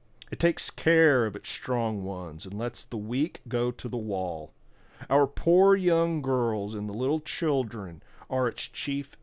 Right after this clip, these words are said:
victims. If we are to have no Sunday closing bill for England, if the public houses are to remain in their present numerical force, carrying on their trade far into the night,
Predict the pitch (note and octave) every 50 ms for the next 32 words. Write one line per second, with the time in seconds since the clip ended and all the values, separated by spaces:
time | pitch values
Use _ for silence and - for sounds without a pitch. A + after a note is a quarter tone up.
0 | - - - B2 A2 - _ _ - E2 D#2 E2 - - - - - - - -
1 | _ _ _ _ _ - - _ - - - - - _ _ - - _ - -
2 | - - - - - _ - - _ _ - - - _ - - - - - -
3 | - - - A#2 B2+ - - D3+ E3+ G3 G#3+ A3 G#3+ F3+ D3+ D3+ D3 D3 C#3+ C3+
4 | C3 C3 B2 A#2+ A#2 - - - - C3 B2+ C#3+ D3+ D3 D3+ D3+ D3+ D#3 D3+ -
5 | - - B2 A2+ A2+ G2+ F#2 F#2+ F2 F2 E2+ E2 - F2 D#2 D#2 D#2+ F2+ A#2 A#2
6 | - - G#2+ G2 - A#2 A#2+ A2 G2+ F2+ D2+ B1+ C2 E2+ F#2 - - - _ _
7 | _ _ _ _ _ _ _ _ - C3 - D#3+ - - - F#3 F3+ D#3 C#3+ A2+
8 | - - - G#2 G2 G2+ - - - G2 F2+ G2+ G2 F#2+ - - A#2 G#2+ A2 G2
9 | G2 A2 A#2 B2 C#3 D3+ E3 E3+ E3 D#3 D3+ - - - - - C#3 C#3 D#3 D#3+
10 | F3+ G#3+ F#3+ _ _ - - _ - - A#2+ C3+ D3 E3 F3+ F#3+ G3 G#3 G#3 -
11 | - G#3 G3 G#3+ G3 - - - - - E3 C3 G2 F2 F#2+ G#2 - - - -
12 | - - - - - _ - - - - - - D3 D#3+ F#3 G3+ A3 A3 A#3 A3+
13 | G3 F3+ F3 E3+ E3 D3+ D3+ D#3 - - - C3+ A#2+ A2+ G#2+ G2+ G2+ - - -
14 | C3 C3 C#3 D3 D#3 E3 F3+ F3 - F#3 E3+ F3+ F3 E3 C#3+ G2+ F2 E2 E2+ -
15 | _ -